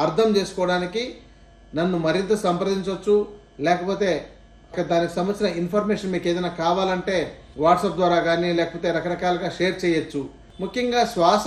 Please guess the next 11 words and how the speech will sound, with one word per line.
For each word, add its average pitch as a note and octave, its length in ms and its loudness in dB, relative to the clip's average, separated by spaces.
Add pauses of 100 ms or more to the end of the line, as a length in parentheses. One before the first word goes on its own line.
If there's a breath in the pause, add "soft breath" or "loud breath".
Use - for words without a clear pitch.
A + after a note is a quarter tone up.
(100)
వ్యవస్థలో A3 400 2 (160)
ఎవరికైతే G#3 520 0
ఇబ్బంది F#3+ 340 -2
ఉంటుందో D3 400 -2 (420)
అలాంటి A3 460 2
వాళ్ళు E3 320 4 (520 loud breath)
ఇప్పటిదాకా B3+ 520 0 (120)
చేసుకుంటుండే G3 600 0
చికిత్సలు G3+ 400 -4
ఏంటి F#3 280 0 (400)
అనంటే, E3 360 0